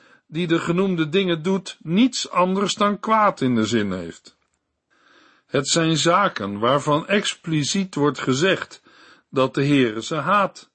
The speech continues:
en er een afkeer van heeft. Het is niet verwonderlijk dat zonden als moord en leugen worden genoemd in Exodus twintig.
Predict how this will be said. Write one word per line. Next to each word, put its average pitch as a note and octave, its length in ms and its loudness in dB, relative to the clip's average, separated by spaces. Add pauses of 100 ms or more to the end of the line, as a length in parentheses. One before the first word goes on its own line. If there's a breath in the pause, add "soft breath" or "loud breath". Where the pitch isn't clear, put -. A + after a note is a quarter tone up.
en F3 240 -2
er D3 260 -6
een D3+ 140 -6
afkeer G#3 520 0
van C3+ 220 -2
heeft. G2+ 480 -8 (640)
Het E3+ 220 -4
is F#3+ 140 0
niet G3 220 0
verwonderlijk E3 680 0
dat B2 200 0
zonden E3+ 460 2
als A#2 240 0
moord D3 440 2
en A#2+ 200 -2
leugen C#3 480 2
worden A#2 260 0
genoemd C3+ 500 -2
in A2+ 120 -4
Exodus A2+ 580 -4
twintig. E3+ 560 -6